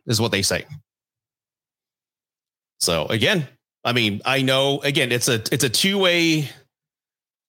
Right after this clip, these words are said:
battle, if I can use that word, to make things work. I mean, it takes two people to make a marriage and a relationship be successful. But again, if one's will, if one person's willing to fight, there's still hope,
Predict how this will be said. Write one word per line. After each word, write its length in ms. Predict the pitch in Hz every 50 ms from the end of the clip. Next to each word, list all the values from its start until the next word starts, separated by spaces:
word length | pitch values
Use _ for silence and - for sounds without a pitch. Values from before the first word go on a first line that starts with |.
| _ _ -
battle, 500 | 101 - 123 107 104 104 98 87 92 92
if 80 | -
I 80 | 98 98
can 160 | 95 117 110
use 140 | 107 101 -
that 180 | 98 95 95
word, 320 | 95 95 95 92 95 92 -
to 280 | - - 110 101 98
make 300 | 95 101 101 104 98 -
things 260 | - 104 98 95 90 101
work. 440 | 92 92 90 80 78 82 - -
I 80 | - 98
mean, 160 | 107 107 104
it 100 | 107 101
takes 260 | - 139 110 - -
two 120 | - 139 123
people 260 | - 123 113 123 113
to 100 | 104 107
make 180 | 104 101 101 -
a 80 | 104
marriage 440 | 98 98 95 98 98 98 92 87 104
and 180 | 98 92 92 95
a 120 | - 120 110
relationship 560 | 110 104 104 107 101 - 107 90 - 104 92
be 80 | 92 92
successful. 500 | - 90 90 - 104 92 85 - 98 90
But 160 | 87 98 95
again, 360 | 95 92 98 95 92 95 98 107 - - _ _ _ _ -
if 120 | - 120
one's 320 | 123 135 180 220 226 202 190
will, 260 | 165 170 185 180 185 -
if 160 | 151 135 -
one 240 | 147 175 202 208 196
person's 400 | - 180 170 160 - 143 123 117
willing 300 | 117 131 135 127 123 117
to 80 | 110
fight, 420 | 98 - - 113 107 101 98 98 90
there's 180 | 120 120 117
still 280 | - - - 120 113 101
hope, 240 | 87 92 85 82